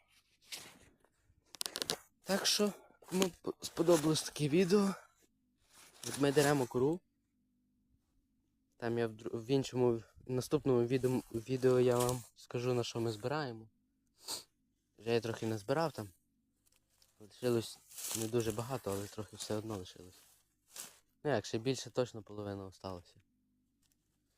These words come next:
Так що ми будемо йти додому, бо ще, може, на вечір прийдемо в охоту.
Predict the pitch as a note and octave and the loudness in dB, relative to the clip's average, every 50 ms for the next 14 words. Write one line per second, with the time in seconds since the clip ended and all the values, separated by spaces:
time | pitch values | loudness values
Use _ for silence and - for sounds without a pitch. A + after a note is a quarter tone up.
0 | _ - - - - - C3+ C3+ - - - - C#3+ C3+ A#2+ _ _ _ - _ | _ -20 -20 -16 -4 -2 -2 -2 -2 -6 -6 -6 -6 -6 -6 _ _ _ -20 _
1 | - _ _ _ _ - A#2+ B2 A#2+ B2 B2+ C3 B2+ B2 A2+ - B2 A#2+ A#2+ A#2 | -20 _ _ _ _ -10 -10 -8 -6 0 0 2 2 2 0 -2 0 0 0 2
2 | C3 C#3+ D3 C#3 B2 A#2+ A2+ G2+ - - - - - - - - - - - _ | 2 2 2 2 2 0 -2 -2 -4 -14 -16 -12 -10 -8 -6 -6 -8 -8 -16 _
3 | _ _ _ _ - - A#2+ A#2+ A#2+ A2+ B2 A#2+ A#2+ A#2+ A#2+ B2 B2 A#2 - A#2+ | _ _ _ _ -6 -2 0 0 2 2 2 2 4 4 4 4 2 2 0 -4
4 | A2 - _ _ _ _ _ _ _ _ _ _ - _ _ _ - - _ _ | -6 -8 _ _ _ _ _ _ _ _ _ _ -20 _ _ _ -20 -20 _ _
5 | _ _ _ _ _ _ _ _ _ A#2+ A#2 A2 B2 B2+ B2 A#2 A2+ G#2 F#2+ F#2 | _ _ _ _ _ _ _ _ _ -8 -6 0 2 2 2 2 0 0 -2 -4
6 | - - - F2+ - _ | -6 -8 -16 -16 -18 _